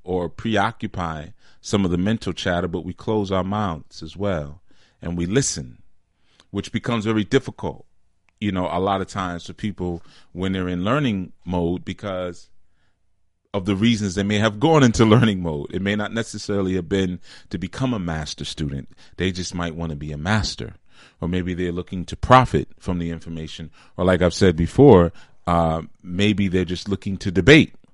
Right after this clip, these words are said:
You know, some people just, they, they just have a desire to debate, and they're looking for whomever or whatever will give 'em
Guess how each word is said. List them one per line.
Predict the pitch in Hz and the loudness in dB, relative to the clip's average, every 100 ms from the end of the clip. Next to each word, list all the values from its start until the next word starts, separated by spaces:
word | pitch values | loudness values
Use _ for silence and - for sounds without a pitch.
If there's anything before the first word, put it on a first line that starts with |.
| - _ _ _ _ - | -20 _ _ _ _ 0
You | |
know, | 98 92 | 2 2
some | - 107 | 2 0
people | 120 110 104 | 2 6 6
just, | 98 101 - - | 6 2 0 2
they, | 95 95 | 2 4
they | 92 | 2
just | 92 95 | 2 2
have | 110 90 | 2 2
a | 85 | 0
desire | 80 90 104 87 80 78 - - - - | 0 0 2 2 0 -2 -10 -20 -18 -6
to | 87 | -4
debate, | 80 123 139 - | 2 4 4 2
and | 85 85 | -4 -4
they're | 80 | -2
looking | 95 - 101 | -2 -2 -4
for | 90 98 90 85 85 - - - - | -4 -2 0 0 -2 -6 -18 -20 -4
whomever | 147 151 110 90 90 | 0 2 2 2 0
or | 87 | 0
whatever | 87 101 117 98 | 4 6 6 4
will | 90 87 | 0 0
give | 92 101 | 2 2
'em | 92 87 85 | 2 0 -2